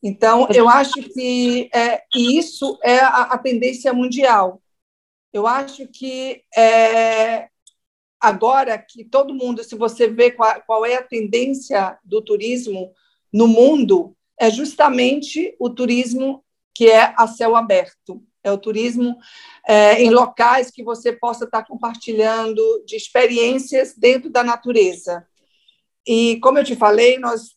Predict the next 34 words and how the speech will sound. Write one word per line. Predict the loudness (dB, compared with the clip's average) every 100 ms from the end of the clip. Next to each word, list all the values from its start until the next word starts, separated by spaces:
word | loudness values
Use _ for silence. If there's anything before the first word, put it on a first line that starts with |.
| -2
te-, | -2 -2 _
temos | -2 -2 -2 -4
aqui | -4 _ -10 -10 -8
um | -4
parque | 0 0 -2
estadual, | -8 -2 0 2 2 2 -4 _
que | -6
representa | -6 -2 -2 -2 -4 -4
oitenta | -4 -4 -4
e |
quatro | -2 -4 -4
por | -18
cento | -10 -4 -2
da | 0 0
ilha. | 0 -4 -8 -10 _ _ _ _ _ _ _ _
E | -2
o | 2
que | 2
é | 2
que | 0
eu |
posso | 2 0 0 -2
falar | 0 0
pra | 0 -6
você? | -6 -4 -4 -2 -6 _
É, | 0 0 -2 -4 0
além | 2 2 0 -6
de | -10 -6 -8 -8 _
termos | 4 4 0 -6 -10 _ 2
todos | 2 2 -6 -2
esses, | -4 -4 -16 _ 0
é, | 2 4 2 2 0
atrativos, | -4 -2 -4 -4 -6 -4 -2 -4 -6 _ _ _ _
Ilhabela | 0 2 2 2 2 2 -2 -6